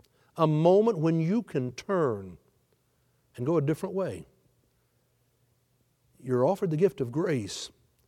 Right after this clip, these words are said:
Scales fall from your eyes and you see. What you do with that moment is really up to you. Colm Wilkinson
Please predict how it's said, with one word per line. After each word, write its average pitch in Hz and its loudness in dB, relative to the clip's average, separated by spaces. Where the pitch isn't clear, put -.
Scales 202 2
fall 180 -2
from 175 -2
your 165 -2
eyes 165 -2
and 151 -2
you 143 -4
see. 131 -2
What 214 0
you 170 0
do 120 4
with 240 6
that 113 0
moment 120 -4
is 113 -6
really 220 4
up 208 0
to 160 -2
you. 147 -2
Colm 147 2
Wilkinson 123 0